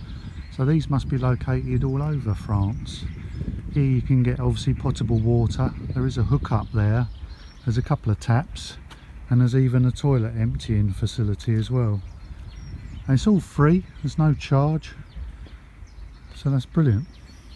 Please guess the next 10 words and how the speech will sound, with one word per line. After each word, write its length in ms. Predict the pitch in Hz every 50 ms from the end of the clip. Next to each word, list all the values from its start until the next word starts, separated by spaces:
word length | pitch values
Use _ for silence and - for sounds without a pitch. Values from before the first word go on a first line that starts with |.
| - - - - - - - - - - - - -
A 40 | 143
lot 160 | 139 143 131
of 60 | 131
these 160 | 127 127 117
service 400 | - - 147 131 131 123 117 -
points 680 | - - - 123 110 110 135 - - - - - - - - -
have 180 | - 120 - -
got 220 | - 123 123 139
a 40 | 110
convenient 680 | - - 117 110 120 120 120 120 120 120 120 135 170